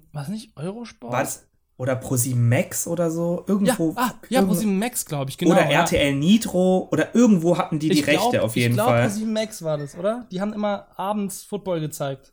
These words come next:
Speaker 2: Genau, das kann sein. Auf jeden Fall hat es ran, Sat eins hatte es auch eine lange Zeit mit Buschi Buschmann damals noch.
Speaker 1: Ah, ja.
Speaker 2: Ähm,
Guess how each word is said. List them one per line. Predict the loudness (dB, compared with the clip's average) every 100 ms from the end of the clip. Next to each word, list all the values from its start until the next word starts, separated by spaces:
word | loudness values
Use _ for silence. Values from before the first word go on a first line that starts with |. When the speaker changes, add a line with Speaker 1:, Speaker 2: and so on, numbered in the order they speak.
| -10
Speaker 2:
Genau, | -4 0 2
das | 0 0
kann | -4
sein. | 0 0 0
Auf | 0
jeden | 0
Fall | 0 -2
hat | -2
es | -2 -2 0
ran, | 2 2
Sat | 2 0 0
eins | 0 0 0
hatte | -2
es | -4
auch | -2 0
eine | 0
lange | 2 0 0
Zeit | -2 0
mit | -2 4
Buschi | 4 4 2
Buschmann | 2 0 0 -2 0
damals | 0 -2 -2 -4
noch. | -4 -6 -12 -6
Speaker 1:
Ah, | -4
ja. | 0
Speaker 2:
Ähm, | 2 2 0 -4